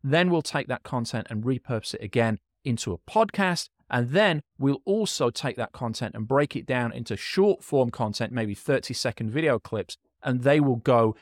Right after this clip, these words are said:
in turn on TikTok, Facebook Reels, and YouTube Shorts. Now, by doing this, you've taken one piece of content that took you one piece of effort, and you've leveraged it across multiple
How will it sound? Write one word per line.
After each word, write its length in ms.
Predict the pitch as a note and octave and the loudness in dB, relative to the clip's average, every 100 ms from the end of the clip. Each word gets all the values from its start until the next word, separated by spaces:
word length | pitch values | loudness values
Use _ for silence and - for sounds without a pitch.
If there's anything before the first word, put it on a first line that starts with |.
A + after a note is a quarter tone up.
| - | -2
in 160 | D3+ | 0
turn 400 | - D3 C3 A#2 - | 0 0 2 0 -2
on 180 | G#2 G2 | -4 -4
TikTok, 600 | - D3+ - C3+ A#2+ - | -4 -4 -2 0 0 0
Facebook 400 | C3 B2 - - | -2 -2 -6 -6
Reels, 320 | A2 G#2+ G2+ - | -2 -2 -2 -6
and 160 | A2+ G#2+ | -6 -4
YouTube 420 | G2 F2 D2+ C2+ | -6 -6 -10 -10
Shorts. 580 | - E3 A2+ - - - | 0 2 2 -2 -14 -6
Now, 140 | - D#3 | 0 4
by 100 | D#3 | 4
doing 240 | E3 B3+ | 4 4
this, 220 | D3 G#2+ | 2 0
you've 100 | E3+ | -2
taken 380 | - F3+ D#3+ D3+ | 0 0 0 2
one 280 | C#3 G#3+ D4+ | 4 4 4
piece 220 | - G#3 | -2 -2
of 100 | E3+ | -2
content 440 | - C#3+ B2 B2+ G2 | -2 -2 -2 -4 -4
that 140 | C3 | -6
took 260 | - E3+ - | -4 -4 0
you 100 | C3+ | -2
one 380 | B2 D3 F3 E3 | 2 4 4 2
piece 300 | D#3 D#3 C#3+ | -2 -2 -2
of 120 | A2+ - | -2 -2
effort, 380 | F3 - G#2+ - _ _ | -2 0 0 -2 _ _
and 140 | C#3+ | 0
you've 160 | C#3+ C3 | 2 0
leveraged 640 | C3+ D3+ G3+ F3 C#3+ - | 0 4 4 4 0 -2
it 100 | A#2 | -6
across 320 | - C#3 A2+ | -4 -6 -4
multiple 760 | A#2 B2 F3+ G#3+ F#3+ - D#3+ | -2 0 0 0 -6 -2 -2